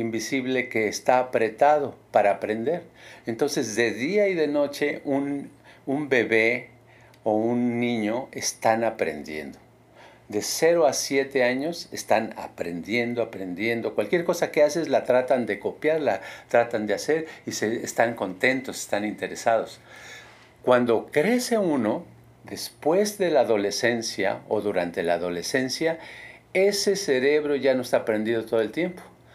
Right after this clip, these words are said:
Muchas veces está apagado. Por eso, eh, hay niños que ya son adolescentes, ya no quieren aprender algo. Ya no aprenden muchas cosas. Y los adultos, veinte, treinta años, cuarenta años o más, ya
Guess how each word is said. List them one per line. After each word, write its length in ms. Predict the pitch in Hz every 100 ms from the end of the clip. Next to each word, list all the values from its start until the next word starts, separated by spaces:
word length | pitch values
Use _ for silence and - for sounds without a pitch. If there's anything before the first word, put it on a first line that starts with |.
| -
Muchas 240 | 123 113 110
veces 200 | 117 -
está 160 | -
apagado. 520 | 117 90 95 139 143 - _ - - -
Por 160 | 110 117
eso, 320 | 123 127 110 - - -
eh, 280 | 117 104 101
hay 200 | 110 117
niños 440 | 113 117 113 107
que 200 | - 104
ya 500 | 92 104 104 101 92 90
son 220 | - 113
adolescentes, 640 | 107 95 95 120 113 120
ya 160 | 107 98
no 160 | 101
quieren 240 | 101 101 90
aprender 480 | 82 80 87 90 90
algo. 380 | 110 135 - _ _ - - -
Ya 180 | 117 131
no 160 | 143
aprenden 720 | 131 110 120 127 180 180 135 113
muchas 340 | 117 - 92
cosas. 560 | - 95 78 76 - - - - -
Y 80 |
los 220 | 131 127 143
adultos, 680 | 131 208 226 151 - - - -
veinte, 500 | 110 135 151 - 135
treinta 560 | 135 135 139 135 135
años, 300 | 143 139 131
cuarenta 520 | - 107 127 127 131
años 380 | 131 131 120 101
o 80 | 92
más, 460 | 90 160 185 - - - - - -
ya 380 | 143 151 170